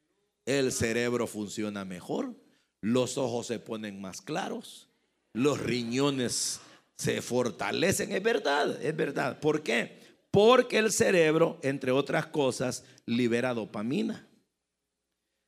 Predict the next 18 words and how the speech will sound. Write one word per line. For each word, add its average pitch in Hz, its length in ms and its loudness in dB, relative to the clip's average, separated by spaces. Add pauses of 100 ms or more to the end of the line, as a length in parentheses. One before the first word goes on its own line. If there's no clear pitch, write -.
(160)
Y 120 140 0
la 117 140 0
dopamina 202 680 0
nutre 190 580 0
el 85 140 -10
cuerpo. - 480 -12 (1500)
Entonces 113 520 -4
la 127 160 0
gente 120 300 -6
está 117 220 -6
más 117 180 -6
vigorosa, 107 680 -6
más 92 220 -12
lúcida, 104 680 -8 (540)
su - 320 0
piel 131 340 2
más 110 240 -4
limpia 131 800 -6